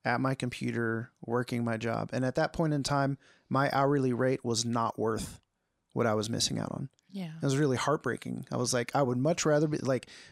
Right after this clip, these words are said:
Speaker 1: right now, this isn't worth it." And so I guess all I'm trying to do is maybe help people see through a different lens the value of your time,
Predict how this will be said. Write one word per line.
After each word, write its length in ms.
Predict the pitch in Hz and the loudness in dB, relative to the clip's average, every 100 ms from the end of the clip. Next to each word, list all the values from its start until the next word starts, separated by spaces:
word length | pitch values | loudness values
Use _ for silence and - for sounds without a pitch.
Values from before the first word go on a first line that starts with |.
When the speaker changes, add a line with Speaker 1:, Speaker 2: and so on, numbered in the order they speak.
| - | -4
Speaker 1:
right 300 | 127 147 196 | 2 4 4
now, 260 | 170 165 170 | 4 6 4
this 320 | 131 147 - | 4 4 4
isn't 300 | 135 123 - | 2 0 -2
worth 280 | 110 120 - | -2 -2 -4
it." 200 | 107 - | -6 -2
And 140 | 147 | 4
so 320 | - 175 147 - - - - | 6 6 6 2 -12 -14 -2
I 120 | 143 | 0
guess 260 | 151 214 - | 4 4 4
all 180 | 175 165 | 4 4
I'm 120 | 160 | 4
trying 240 | 180 160 | 4 2
to 80 | 143 | 2
do 240 | 139 143 | 2 4
is 160 | 131 117 | 4 2
maybe 480 | 135 139 139 139 131 | 2 2 2 0 0
help 360 | - 143 131 | -2 -2 0
people 380 | - 143 123 123 | 0 -2 -2 0
see 540 | 117 - 139 135 127 120 | 4 4 4 0 0 -4
through 340 | - - 135 | -6 0 0
a 60 | 123 | 2
different 360 | 127 - 117 | 0 -2 -4
lens 560 | 120 127 127 123 117 - _ _ _ _ _ _ | -2 0 0 0 -2 -4 _ _ _ _ _ _
the 140 | - 127 | -4 0
value 480 | 127 131 135 131 | 2 2 2 2
of 140 | 127 117 | 0 0
your 100 | 120 | -2
time, 560 | - 127 123 123 120 | -2 0 0 0 -2